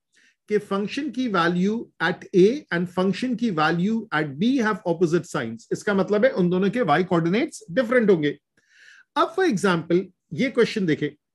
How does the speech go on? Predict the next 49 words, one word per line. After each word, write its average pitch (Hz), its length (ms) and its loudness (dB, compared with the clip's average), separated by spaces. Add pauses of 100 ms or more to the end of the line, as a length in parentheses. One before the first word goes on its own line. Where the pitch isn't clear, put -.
(1040)
यहां 208 340 4
पर 196 200 0
एक 196 280 0
फंक्शन 180 360 0
है - 60 -2
सिंपल 185 340 0
सा 247 160 -4
क्वाड्रेटिक 143 600 -4
एक्स 214 160 -4
स्क्वायर 208 260 4
माइनस 147 360 -2
टू 147 120 -8
एक्स, - 340 -20 (340)
और 180 100 4
वो 226 120 6
कह 247 140 2
रहे 262 100 2
show 254 260 0
that 208 180 2
the 190 100 4
root 202 200 -2
lies 175 320 0
between 190 360 -6
one 143 200 -2
and 165 120 -8
three। 170 160 -2 (500)
मैंने 190 160 0
वन 185 260 0
प्लग 240 200 -2
इन 247 120 -2
किया, 240 220 0 (280)
मेरे 180 180 -2
पास 185 280 -4
नेगेटिव 160 400 -4
आया, 165 380 -4
मैंने 180 180 -2
थ्री 220 240 -8
प्लग 226 220 -6
इन 226 100 -6
किया, 240 320 -2
मेरे 165 200 0
पास 170 320 -6
पॉजिटिव 139 440 0
आया। - 300 -14
क्यों 269 200 4
ऐसा 165 200 4
आ 127 60 0
रहा - 100 -10
है? - 60 -16